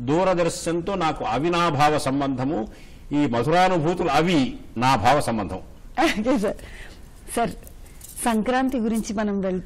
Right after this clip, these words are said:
Speaker 2: ఈ
Speaker 1: అవును,
Speaker 2: రోజు
Speaker 1: అవును,
Speaker 2: సంబరాలని
Speaker 1: అవును,
Speaker 2: చేసుకుంటున్నాం.
Speaker 1: అవును, అవును.
Speaker 2: సంక్రాంతి పాటలు ఉన్నాయి, సంక్రాంతి
Speaker 1: అవును.
Speaker 2: సంబరాలు ఉన్నాయి, సంక్రాంతి parody ఉంది, ఇన్ని కార్యక్రమాలు ఉన్నాయి కదా సార్.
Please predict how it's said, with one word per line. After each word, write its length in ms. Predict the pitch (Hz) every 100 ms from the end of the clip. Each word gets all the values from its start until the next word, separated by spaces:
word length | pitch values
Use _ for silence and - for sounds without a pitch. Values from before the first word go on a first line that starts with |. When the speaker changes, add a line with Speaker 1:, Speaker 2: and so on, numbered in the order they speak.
| -
Speaker 2:
ఈ 260 | - -
Speaker 1:
అవును, 160 | 226 220
Speaker 2:
రోజు 160 | 208 202
Speaker 1:
అవును, 20 |
Speaker 2:
సంబరాలని 540 | 220 208 226 240 220
Speaker 1:
అవును, 120 | 202
Speaker 2:
చేసుకుంటున్నాం. 540 | 196 180 202 185 185 185
Speaker 1:
అవును, 160 | 185
అవును. 100 | 196
Speaker 2:
సంక్రాంతి 300 | 175 202 196
పాటలు 440 | 190 185 190 208 208
ఉన్నాయి, 320 | 196 196 196
సంక్రాంతి 540 | 185 190 180 202 190
Speaker 1:
అవును. 140 | 196 247
Speaker 2:
సంబరాలు 340 | 190 208 214
ఉన్నాయి, 260 | 208 208 202
సంక్రాంతి 520 | 208 190 196 196 185
parody 520 | - 208 202 208 220
ఉంది, 260 | 202 196 202 - - - - - - -
ఇన్ని 180 | 247 247
కార్యక్రమాలు 560 | 214 208 220 233 220
ఉన్నాయి 220 | 196 190
కదా 100 | 185 175
సార్. 120 | 196